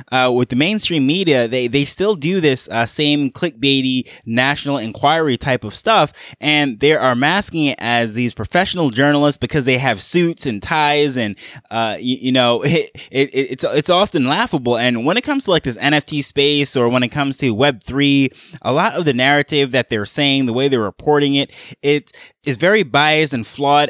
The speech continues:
at best. So I would highly recommend you to do your own research and, um, not necessarily following what they're saying, because I was on YouTube earlier and I was watching, uh, just various, uh, co-, coverages of,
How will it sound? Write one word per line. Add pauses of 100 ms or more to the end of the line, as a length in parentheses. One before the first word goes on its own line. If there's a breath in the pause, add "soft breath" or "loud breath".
at
best.
So
I
would
highly
recommend
you
to
do
your
own
research
and, (300 loud breath)
um,
not
necessarily
following
what
they're
saying,
because (260 loud breath)
I
was
on
YouTube
earlier
and
I
was
watching,
uh,
just
various,
uh,
co-,
coverages
of,